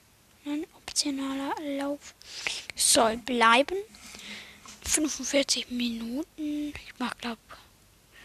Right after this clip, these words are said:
nachher mal Schluss. Aber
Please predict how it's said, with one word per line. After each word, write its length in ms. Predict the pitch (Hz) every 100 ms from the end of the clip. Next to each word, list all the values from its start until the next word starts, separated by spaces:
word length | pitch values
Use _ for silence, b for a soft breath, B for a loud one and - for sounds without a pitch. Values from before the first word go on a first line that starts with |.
| B B _
nachher 200 | 247 -
mal 220 | 240 220
Schluss. 720 | - - 277 339 381 - - - _ _ _ _ _ _ _ B B B B B B B B - - -
Aber 360 | - 240 233